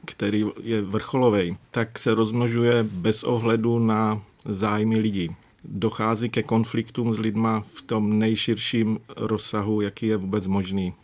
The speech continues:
Jde o zabíjení zvířat, o komfort lidí v krajině, o strach lidí, o likvidaci pastevectví.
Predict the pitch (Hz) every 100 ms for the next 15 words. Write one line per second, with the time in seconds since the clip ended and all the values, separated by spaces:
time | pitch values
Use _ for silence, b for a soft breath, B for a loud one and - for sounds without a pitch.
0 | 98 95 98 90 101 98 110 110 110 101
1 | 104 107 104 101 101 95 98 92 - 113
2 | 113 117 117 101 107 101 107 - 110 107
3 | 104 104 104 101 104 _ 98 101 101 95
4 | 90 - - - 113 117 - 117 110 110
5 | 110 107 107 - _ 90 101 101 95 -
6 | 110 110 117 110 110 - 117 101 - 113
7 | 101 - - 90 85